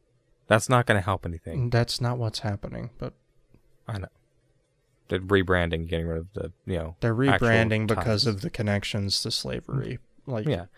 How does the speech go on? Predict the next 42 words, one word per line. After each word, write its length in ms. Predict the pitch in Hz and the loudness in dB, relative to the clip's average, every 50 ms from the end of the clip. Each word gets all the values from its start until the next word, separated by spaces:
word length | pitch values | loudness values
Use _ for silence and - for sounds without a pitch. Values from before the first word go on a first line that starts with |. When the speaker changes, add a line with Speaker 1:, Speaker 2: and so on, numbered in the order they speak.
| - - | -10 0
Speaker 2:
I, 180 | - 123 117 120 - 135 | 4 4 6 6 6 6
I 40 | 120 | 6
do 220 | 113 120 131 127 117 | 6 6 4 4 4
think 240 | - 123 113 - | 4 2 2 2
that 240 | - 117 113 113 - | 2 2 2 2 4
part 220 | - 120 117 117 120 | 4 4 4 4 4
is 140 | 113 113 | 2 2
an 60 | 127 117 | 2 0
important 460 | 113 110 - 120 120 120 - 117 113 | 2 2 4 4 4 2 2 -2 -2
thing 160 | - 117 113 113 | -2 0 0 0
to 100 | 117 113 | 2 4
do. 320 | 120 117 117 117 110 - - - - - - - - _ - - _ _ - | 6 6 8 8 6 4 0 -6 -20 -20 -20 -20 -20 _ -20 -20 _ _ -4
Um, 500 | 127 110 101 101 98 95 98 101 101 98 - - - - - | -2 0 0 0 0 0 -2 -4 -6 -8 -12 -16 -20 -8 -6
Speaker 1:
But 140 | - 131 - | -2 2 2
that's 260 | 156 139 - - - | 2 2 2 2 2
not 180 | 139 131 120 | 2 4 4
what 120 | 123 117 113 | 4 4 4
everybody's 300 | 107 107 104 101 127 123 | 2 4 6 8 8 8
Speaker 2:
but 40 | 113 | 8
Speaker 1:
asking 400 | 120 135 123 - - 98 92 - | 6 2 0 0 -2 -4 -4 -4
for 180 | - 90 87 | -2 0 0
in 60 | 87 | 0
the 60 | 87 - | 0 2
first 160 | 110 113 123 | 2 4 6
Speaker 2:
asking 380 | 117 120 117 - - 123 117 117 | 6 6 4 4 4 4 4 4
Speaker 1:
place. 80 | 113 101 | 4 2
Speaker 2:
if 40 | 98 | 2
that 180 | 120 110 104 110 | 2 2 2 2
is 200 | 104 101 - - - _ _ _ - 165 - - | 0 -2 -4 -8 -14 _ _ _ -20 -16 -12 -6
part 280 | - - 117 113 110 107 | -2 0 2 2 2 2
of, 280 | 107 101 104 123 156 | 0 -2 -4 -6 -4
like, 240 | 135 110 104 101 - - _ _ _ - | -2 -2 -2 -2 -4 -10 _ _ _ -8
part 240 | - 127 123 120 117 | -2 0 2 2 4
of 240 | 117 117 113 107 110 | 4 4 2 2 0
or 140 | 127 120 107 | 0 0 2
representative 720 | 107 107 104 107 113 95 107 104 101 101 101 104 104 101 | 2 2 2 2 0 -2 -2 -2 -2 -2 0 0 0 0
of 140 | 107 104 101 | -2 -2 -2
the 140 | 104 107 101 | -2 -2 -2
entire 440 | 101 98 - - 117 110 107 107 101 | -2 -4 -6 -4 -4 -2 0 -2 -2
movement 480 | 104 104 107 104 104 107 104 104 104 - - _ _ _ _ _ _ _ _ _ _ | 0 -2 -2 -2 0 -2 -2 -2 -4 -10 -18 _ _ _ _ _ _ _ _ _ _
is, 480 | - 143 113 98 98 95 98 - - - | -8 -4 -4 -4 -4 -4 -4 -6 -6 -6
uh, 380 | 73 65 65 - 67 69 - | -6 -6 -6 -6 -6 -8 -10